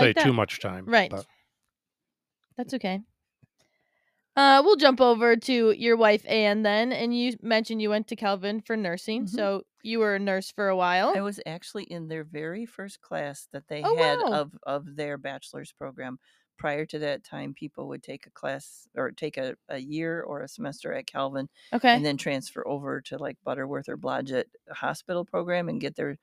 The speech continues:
Speaker 3: diploma.
Speaker 1: Mm-hmm.
Speaker 3: But, um, they started up the bachelor's degree program combined with Hope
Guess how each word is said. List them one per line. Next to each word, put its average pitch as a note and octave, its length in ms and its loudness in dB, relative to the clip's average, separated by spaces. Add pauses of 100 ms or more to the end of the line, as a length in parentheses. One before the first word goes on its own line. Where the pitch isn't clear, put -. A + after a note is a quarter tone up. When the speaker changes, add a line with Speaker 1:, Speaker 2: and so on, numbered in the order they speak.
(440)
Speaker 3:
diploma. D3+ 580 -4 (160)
Speaker 1:
Mm-hmm. C#4 380 2
Speaker 3:
But, C#3+ 280 -4 (200)
um, C3+ 460 -8 (540)
they C3+ 400 -4
started C#3+ 460 -2
up C#3 140 0
the - 80 -10
bachelor's C#3 540 -6
degree C#3+ 280 -8
program C3+ 560 -6 (400)
combined C#3+ 420 2
with C3+ 140 -6
Hope - 380 -2